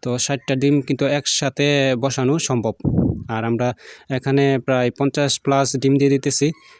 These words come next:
আহ, দুই দিনে। ছয় তারিখ কিছু ডিম দেওয়া হয়েছে, আর আজকে আট তারিখ কিছু ডিম দিয়ে দিব। ডিমগুলো কিন্তু আপনারা দেখতে পাচ্ছেন এভাবে দিয়ে দিব। আর হচ্ছে যে ডিমটা একটু ফাটা আছে, সেই ডিমটা কিন্তু ফুটবে না।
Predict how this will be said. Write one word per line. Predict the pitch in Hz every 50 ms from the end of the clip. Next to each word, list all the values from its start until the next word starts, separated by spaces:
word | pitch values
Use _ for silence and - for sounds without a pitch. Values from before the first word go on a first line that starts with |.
| _ -
আহ, | 143 131 127
দুই | 127 120 143 160
দিনে। | 139 139 123 120 120 117
ছয় | - - 139 139
তারিখ | - 143 135 143 131
কিছু | - 143 131 - 139
ডিম | 127 139 139 139
দেওয়া | 131 147 139
হয়েছে, | 135 135 - - 156 165
আর | 165 143 120 113 110 - _ _ _ -
আজকে | 127 131 - - 147 139
আট | 127 123 - -
তারিখ | - 139 156 180 190 _ _ _
কিছু | - - - 127
ডিম | 120 127 139 139
দিয়ে | 131 135 120
দিব। | 117 98 98 - - - - - - - - 113
ডিমগুলো | 110 135 139 143 139 143 135 135
কিন্তু | - 139 139 131 - - 147 147 151 147 143 - _ -
আপনারা | 147 - 127 135 131 123
দেখতে | 120 139 135 - 139 123
পাচ্ছেন | 131 131 - - - 147 165 165 -
এভাবে | 156 127 127 123 117 131 131
দিয়ে | 120 131 135
দিব। | 131 139 127 143 170 175 -
আর | - 123 123 120
হচ্ছে | 127 - - - 143 131 131 131 127 123 123 127 - - - - _ -
যে | 127 135 139 143
ডিমটা | 135 147 147 147 143 - - 139 139 139 139
একটু | 135 - - - 143 139 139 135 135 135 127 135 123 -
ফাটা | - 113 120 - 156 147
আছে, | 135 - 143 127
সেই | - 143 139
ডিমটা | 131 139 139 135 127
কিন্তু | 131 123 - 131
ফুটবে | - - 139 139 131 139
না। | 131 147 170